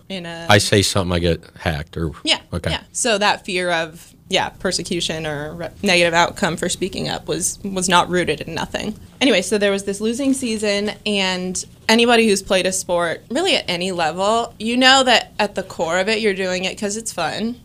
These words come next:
Speaker 1: or at least you think you know that. But in the day-to-day, when you're working on taking an outside pitch to the right side, or you're working on getting your palm up on a curveball or something like that, you get bogged down with the nitty-gritty, and when it doesn't work, it can be devastating.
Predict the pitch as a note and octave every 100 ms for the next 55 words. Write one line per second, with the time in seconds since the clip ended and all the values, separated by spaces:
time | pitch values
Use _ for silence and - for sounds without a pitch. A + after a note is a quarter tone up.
0 | - G#3 G3 G3 G3 F3 F3 E3 A#2+ B2+
1 | D#3 A3 - - F#3+ G3+ F#3 G#3 G3+ F#3+
2 | G3 F#3+ F#3+ G3+ G3 F#3+ F#3+ F#3 F3+ F#3
3 | G3 G3 F3+ F#3 F#3 F#3 G3 F#3 F#3 F#3
4 | - F#3+ G3+ F#3+ - G3 G3 G3 - F#3
5 | E3+ E3 E3+ F3 F3+ F3 F3+ G3+ F#3 F#3
6 | F3+ F3+ F3+ - F#3+ F#3+ F#3 F3+ G3+ F#3
7 | F#3+ F#3 F#3 F#3 G#3 F#3+ F#3+ E3 E3 F#3
8 | F#3+ F#3 F3+ F3 - G#3 E3+ - - C4+
9 | A#3+ A#3 G3 G3 G3+ G3 F3+ E3+ F#3 G3
10 | F#3+ F#3 F3+ F3 E3+ E3 F#3 B3 C4+ -
11 | G#3 F#3+ F3+ G3 F#3+ F3+ E3 E3+ E3 -
12 | G3+ F#3 F3 D3+ F3 - - F#3+ A#3+